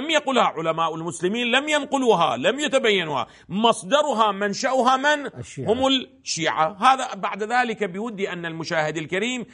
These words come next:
Speaker 1: يبقى معي ليتضح أن هذه الدعوة ك-، إلى أي حد تجانب الحقيقة. قال: "وكانوا هم البادئين باختراعها".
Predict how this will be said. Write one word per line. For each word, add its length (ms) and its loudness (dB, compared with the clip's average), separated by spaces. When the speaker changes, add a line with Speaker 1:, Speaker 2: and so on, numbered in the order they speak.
Speaker 1:
يبقى 500 4
معي 280 2
ليتضح 580 6
أن 140 -6
هذه 380 4
الدعوة 540 0
ك-، 60 2
إلى 300 4
أي 240 -4
حد 360 -2
تجانب 440 0
الحقيقة. 520 -10
قال: 240 6
"وكانوا 920 2
هم 140 0
البادئين 1400 0
باختراعها". 1800 2